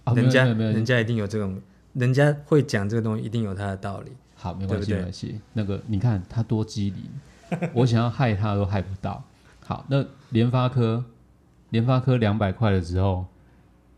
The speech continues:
Speaker 1: 很多人两百块卖在两百哦，
Speaker 2: 嗯。
Speaker 1: 你记得吗？
Speaker 2: 嗯。
Speaker 1: 有一波两百块，联发科两百块，那时候说什么，呃，手机市场开始疲弱啊，什么他，他的大陆市场很差，就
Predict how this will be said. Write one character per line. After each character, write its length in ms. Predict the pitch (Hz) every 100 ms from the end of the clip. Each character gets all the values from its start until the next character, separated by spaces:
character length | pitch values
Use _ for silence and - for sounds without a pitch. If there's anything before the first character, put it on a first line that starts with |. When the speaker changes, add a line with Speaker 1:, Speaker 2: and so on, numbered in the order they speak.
| _
Speaker 1:
很 180 | - 104
多 180 | 104 117
人 240 | 104 90
两 180 | 90 98
百 120 | 101
块 320 | 92 110 95 90 -
卖 200 | 131 110
在 180 | 113
两 240 | 101 92 92
百 240 | 92 80
哦， 260 | 71 69 131 - _ -
Speaker 2:
嗯。 120 | 107
Speaker 1:
你 20 |
记 140 | 101
得 160 | 104 92
吗？ 340 | 92 92 92 123
Speaker 2:
嗯。 80 | 120
Speaker 1:
有 100 | 101
一 120 | 117
波 280 | 113 107 107
两 160 | 101
百 140 | 101 95
块， 240 | - 107
联 160 | 95 98
发 140 | 104
科 160 | 104 107
两 120 | 92
百 120 | 95
块， 180 | 95 104
那 140 | 113
时 100 | 113
候 100 | 117
说 220 | 107 113 107
什 100 | 101
么， 240 | 92 87 - - - -
呃， 340 | 101 95 92 90
手 180 | - 92
机 140 | 107
市 220 | 107 113
场 340 | 92 90 87 - - _ _ _ _
开 180 | - 104
始 220 | 101 92
疲 240 | 82 - 90
弱 320 | 101 95 90
啊， 320 | 90 92 95
什 140 | - 95
么 140 | 92
他， 240 | 104 104
他 200 | 101 -
的 120 | 110 101
大 160 | 113
陆 120 | 107
市 160 | 98 104
场 220 | 90 90
很 180 | 87 90
差， 320 | 87 101 98
就 280 | 95 113 98